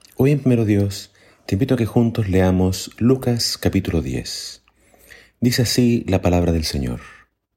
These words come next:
Entonces un experto de la ley se levantó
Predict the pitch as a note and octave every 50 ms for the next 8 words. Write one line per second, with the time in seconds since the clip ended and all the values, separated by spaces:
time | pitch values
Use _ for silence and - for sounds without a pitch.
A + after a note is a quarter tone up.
0 | _ _ _ - - - - _ _ _ A#2 A2+ A2 - D#3 D#3 C#3 - D3+ C3+
1 | C3+ B2 G2+ F2 - - B2 A#2 - - - - A#2 A2+ G2+ G2+ F2 E2+ F2 E2+
2 | F#2+ F2+ D#2+ D2+ D2+ D#2+ - - F2 E2 E2 D#2 D#2 D#2 D#2 - A2+ G#2 E2 D#2
3 | D#2+ -